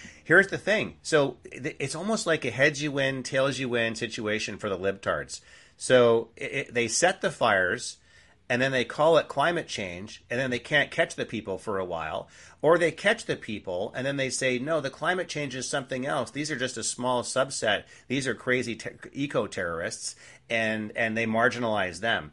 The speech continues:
Either way, they try to win the coin toss, if you know what I mean. So, but again, it's all about seizing control, creating a state of emergency, uh, and if, God, if we go, he-, heaven help us, Dave, if we go down the road of saying climate emergency,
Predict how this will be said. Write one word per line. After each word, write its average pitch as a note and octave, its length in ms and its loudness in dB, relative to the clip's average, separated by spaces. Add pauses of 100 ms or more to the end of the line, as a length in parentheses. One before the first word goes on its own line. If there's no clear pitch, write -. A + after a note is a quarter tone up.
(280)
Either G#3+ 320 -2
way, B2 540 2
they A#2 140 0
try B2+ 280 0
to A#2 80 0
win G#2 600 -2
the G#2+ 80 -8
coin A2+ 300 -2
toss, D#2 360 -8
if F#2+ 100 -10
you A2 80 -8
know G2 100 -6
what F#2+ 100 -4
I F2+ 100 -6
mean. E2 260 -12 (260)
So, B2+ 220 4
but B2 160 4
again, B2 300 6
it's F#2+ 120 -4
all C3 160 0
about A2+ 400 2
seizing A#2+ 420 -4
control, C3 720 2 (200)
creating G#2+ 380 -2
a C3 40 -4
state C#3+ 180 -2
of D3+ 80 0
emergency, B2 840 -2 (340)
uh, F#2+ 680 0 (120)
and G#2 320 0
if, - 240 -6
God, G#2 240 0
if F2 120 -4
we B2 120 0
go, B2 120 2
he-, A#2+ 300 0
heaven D3 380 2
help C#3 300 -2
us, G2 160 0
Dave, G2 180 -4
if F2+ 80 -10
we A2+ 80 -4
go A2 100 -2
down A#2+ 240 0
the C3+ 80 -4
road A2+ 320 2
of G#2+ 180 -6
saying G2+ 460 -6
climate A2+ 420 0
emergency, A#2+ 760 -4